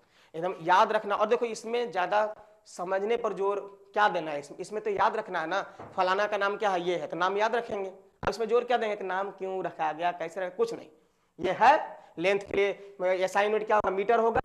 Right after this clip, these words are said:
सिंबल ऐसे दिखाएंगे। मास का एसआई यूनिट किलोग्राम होगा, सिंबल ऐसे दिखाएंगे। वहीं टेम्परेचर का केल्विन होगा, ऐसे होगा। ल्यूमिनस इंटेंसिटी का कैंडेला होगा, ऐसे दिखाएंगे। एकदम याद रखना है इसको।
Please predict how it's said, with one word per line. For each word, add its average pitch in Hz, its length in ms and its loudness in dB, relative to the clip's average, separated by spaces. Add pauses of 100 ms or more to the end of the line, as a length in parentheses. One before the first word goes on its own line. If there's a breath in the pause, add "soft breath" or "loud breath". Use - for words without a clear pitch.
(100)
सिंबल 180 300 0
ऐसे 151 220 -4
दिखाएंगे। 120 420 -16
मास 160 260 -2
का 208 80 0
एसआई 202 200 -2
यूनिट 196 200 -4
किलोग्राम 208 420 2
होगा, 214 180 -2
सिंबल 170 320 -2
ऐसे 151 260 -4
दिखाएंगे। 139 400 -12 (240 soft breath)
वहीं 202 120 4
टेम्परेचर 196 420 0
का 190 80 2
केल्विन 226 300 4
होगा, 220 200 2
ऐसे 175 280 0
होगा। 143 340 -6 (200)
ल्यूमिनस 208 340 0
इंटेंसिटी 202 360 -2
का 202 100 2
कैंडेला 214 460 2
होगा, 254 180 4 (360)
ऐसे 170 300 -4
दिखाएंगे। 156 320 -10
एकदम 233 320 -6
याद 202 320 2
रखना 185 260 0
है 160 60 -2
इसको। - 280 -10